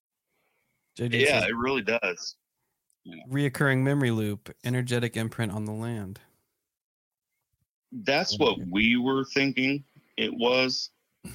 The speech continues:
Speaker 2: You know, it, it wasn't really that scary. It was just, like, there.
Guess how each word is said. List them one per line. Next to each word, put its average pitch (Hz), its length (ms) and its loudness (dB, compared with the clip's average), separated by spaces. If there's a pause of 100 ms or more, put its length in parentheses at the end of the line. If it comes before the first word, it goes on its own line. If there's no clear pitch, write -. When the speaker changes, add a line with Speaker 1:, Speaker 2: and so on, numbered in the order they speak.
(180)
Speaker 2:
You 127 140 0
know, 123 320 0 (240)
it, - 200 -16 (200)
it 156 160 0
wasn't 220 460 0
really 139 280 0
that 95 220 -4
scary. 117 600 -2
It 107 40 0
was 120 140 -4
just, - 280 -6
like, 101 300 -2 (1000)
there. 90 460 -2